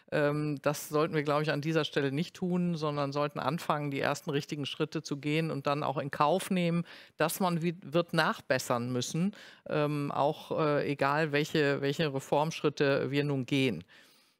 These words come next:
Ähm, hier wird beschrieben, alle ärztlichen Verbände müssen bei der Politik ein Fach Gesundheit oder Ähnliches in das Curriculum, äh, der Schulen aufzunehmen, äh, zu fordern.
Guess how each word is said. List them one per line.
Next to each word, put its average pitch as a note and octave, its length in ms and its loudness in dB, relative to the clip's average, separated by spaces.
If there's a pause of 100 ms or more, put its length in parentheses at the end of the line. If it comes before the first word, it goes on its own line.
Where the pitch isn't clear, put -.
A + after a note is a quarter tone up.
(140)
Ähm, C#3 480 0 (460)
hier E3 140 0
wird - 380 -2 (140)
beschrieben, D#3 440 0
alle D#3 200 6
ärztlichen D3+ 500 0
Verbände D3 420 2
müssen D3 240 -2
bei C#3 80 4
der C#3 140 2
Politik C#3+ 580 0
ein C3+ 140 2
Fach - 240 0
Gesundheit F3+ 680 2
oder C#3 220 2
Ähnliches D#3+ 520 0
in D3+ 60 -4
das C#3+ 160 -2
Curriculum, D3+ 640 0 (380)
äh, C#3+ 360 2
der - 380 -4
Schulen F3 340 0
aufzunehmen, D3 840 0
äh, C#3 240 -4
zu - 160 -8
fordern. F#3 680 2